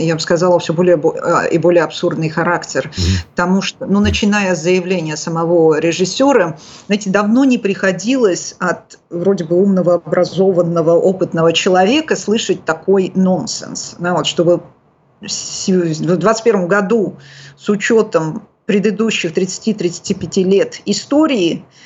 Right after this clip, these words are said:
Speaker 1: свидетелем и, может быть, иногда участником, который он сам являлся, предлагать отпустить всех, кто не хочет, на это, и, ну, я такого уже очень давно, по-моему, не слышала. И нужно быть совсем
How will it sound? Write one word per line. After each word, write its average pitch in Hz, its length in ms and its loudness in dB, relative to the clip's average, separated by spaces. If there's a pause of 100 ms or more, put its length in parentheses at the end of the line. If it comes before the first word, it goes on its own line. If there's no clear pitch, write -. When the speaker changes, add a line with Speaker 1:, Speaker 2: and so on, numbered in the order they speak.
(220)
Speaker 1:
свидетелем 190 1200 0
и, 190 120 0
может 190 240 2
быть, 175 180 -2
иногда 180 340 2
участником, 180 800 0
который 175 580 0 (300)
он 185 220 2
сам 185 300 0
являлся, 175 960 0 (360)
предлагать 233 680 0
отпустить 208 560 -4
всех, 226 320 -2
кто - 180 -4
не 190 120 2
хочет, - 720 0 (720)
на 190 220 -2
это, 202 240 0
и, 202 220 -4 (100)
ну, 226 140 4 (240)
я 220 420 0 (120)
такого 208 400 2
уже 202 380 2
очень 220 360 2
давно, 196 260 0
по-моему, 180 360 0
не 170 100 -2
слышала. 151 460 0
И 156 80 0
нужно 175 300 0
быть 165 160 0
совсем 180 440 -2